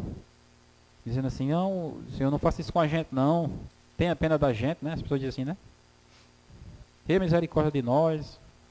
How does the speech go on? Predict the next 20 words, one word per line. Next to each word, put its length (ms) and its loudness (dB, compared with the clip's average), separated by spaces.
Irmãos, 500 8
orem 200 12
por 240 8
mim, 360 2
porque 200 8
eu 80 8
vou 140 8
ser 140 4
lançado 340 4
na 100 0
fornalha. 560 0
Pelo 160 2
amor 160 2
de 80 0
Deus, 160 2
ore 140 2
por 200 2
mim." 200 -6
Eles 180 -4
simplesmente 840 2